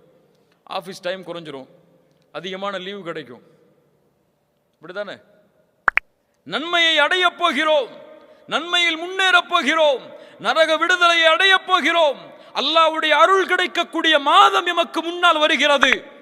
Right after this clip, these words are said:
என்ற ஒரு எண்ணம் யாருக்காவது இருக்கா? இவர்கள் யார் தெரியுமா? ரமதானுடைய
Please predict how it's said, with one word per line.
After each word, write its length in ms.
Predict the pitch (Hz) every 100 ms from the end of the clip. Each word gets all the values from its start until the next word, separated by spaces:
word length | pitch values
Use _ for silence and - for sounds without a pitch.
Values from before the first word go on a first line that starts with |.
| - - _ _
என்ற 260 | 196 220 214
ஒரு 200 | 214 220
எண்ணம் 600 | 311 370 370 339 247 -
யாருக்காவது 400 | 196 220 226 202
இருக்கா? 340 | 208 208 156 - _ _ _ _ _ _ _ _ _ _ _ _ _ _ _ _
இவர்கள் 220 | 151 170 196
யார் 220 | 254 302
தெரியுமா? 480 | 294 277 277 233 135 - - _ _ _ _
ரமதானுடைய 920 | 131 180 220 277 269 269 247 247 247